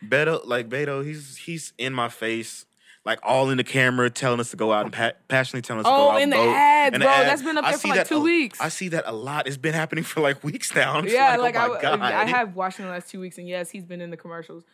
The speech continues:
Speaker 2: which is very smart.
Speaker 1: 'Cause
Speaker 2: I thought that was so smart.
Speaker 1: we
Speaker 2: Didn't
Speaker 1: gotta
Speaker 2: you?
Speaker 1: get Ted Cruz out of here. He's
Speaker 2: I'm saying,
Speaker 1: not a
Speaker 2: didn't you
Speaker 1: good
Speaker 2: think that
Speaker 1: human
Speaker 2: was
Speaker 1: being.
Speaker 2: really smart? They put on a little
Speaker 1: Great.
Speaker 2: Hulu commercial?
Speaker 1: Yes.
Speaker 2: I was like, "Damn it."
Speaker 1: Because they know millenni-, they know millennials don't watch cable.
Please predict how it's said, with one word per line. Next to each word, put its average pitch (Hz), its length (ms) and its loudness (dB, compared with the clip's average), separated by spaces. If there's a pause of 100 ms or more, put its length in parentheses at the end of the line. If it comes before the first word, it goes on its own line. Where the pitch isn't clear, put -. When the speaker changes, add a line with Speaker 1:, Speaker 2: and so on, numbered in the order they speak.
(160)
Speaker 2:
which 220 120 -6
is 233 140 -8
very 190 300 -2
smart. 180 300 -6
Speaker 1:
'Cause 160 100 -6
Speaker 2:
I 240 80 2
thought 320 180 2
that 320 100 -4
was 302 120 -8
so 302 160 -10
smart. - 260 -10
Speaker 1:
we 233 80 0
Speaker 2:
Didn't 151 140 -2
Speaker 1:
gotta 143 80 0
Speaker 2:
you? 160 80 0
Speaker 1:
get 120 120 0
Ted 120 240 -2
Cruz 117 220 -6
out 107 160 0
of 98 60 -8
here. 98 160 -8
He's 120 160 -6
Speaker 2:
I'm 294 80 -2
saying, 359 160 0
Speaker 1:
not - 80 -2
a - 20 -2
Speaker 2:
didn't 330 100 -2
you 359 60 2
Speaker 1:
good - 60 0
Speaker 2:
think 370 140 0
that 381 40 -2
Speaker 1:
human 349 60 -2
Speaker 2:
was 330 80 -2
Speaker 1:
being. 311 100 -4
Speaker 2:
really 339 80 -2
smart? 330 200 -2
They 330 60 -4
put 330 120 -4
on 320 80 -4
a 330 40 -4
little 330 140 0
Speaker 1:
Great. - 160 2
Speaker 2:
Hulu 339 80 2
commercial? 359 480 -2
Speaker 1:
Yes. 359 540 -4
Speaker 2:
I - 80 0
was 349 180 -2
like, - 220 -4
"Damn 466 80 0 (140)
it." - 80 0
Speaker 1:
Because 160 200 0
they 160 80 0
know 165 140 0
millenni-, 156 340 -2
they 139 80 -2
know 160 100 -4
millennials 147 300 -6
don't 135 140 -8
watch 131 160 -8
cable. 120 320 -10